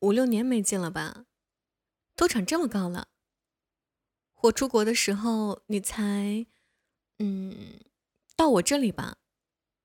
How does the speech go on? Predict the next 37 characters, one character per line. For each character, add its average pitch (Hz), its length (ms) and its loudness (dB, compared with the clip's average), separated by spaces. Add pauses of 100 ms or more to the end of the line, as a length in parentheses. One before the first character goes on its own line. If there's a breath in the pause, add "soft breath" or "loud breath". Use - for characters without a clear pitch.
(580)
几 - 120 -6
年 233 200 0
不 226 80 0
见， 233 400 -2 (160)
我 185 80 0
都 190 100 0
认 226 160 2
不 196 80 -2
出 240 160 -2
来 196 160 0
了 196 120 -2
呢。 190 200 -4 (1800)
躲 196 160 4
什 202 160 0
么？ 202 280 -4 (1120)
过 220 140 0
来。 196 280 -2 (1400)
小 226 260 0
时 247 140 -2
候， 254 400 -4 (120)
你 214 100 0
可 220 180 0
喜 240 140 0
欢 196 100 2
被 208 120 2
我 180 60 2
摸 180 160 0
头 175 240 -8
了。 156 300 -6 (1000)
嗯？ 285 220 -4 (760)
太 214 200 0
久 202 140 0
没 185 160 0
见， 220 320 -2
生 254 240 2
疏 262 220 0
了？ 254 280 -2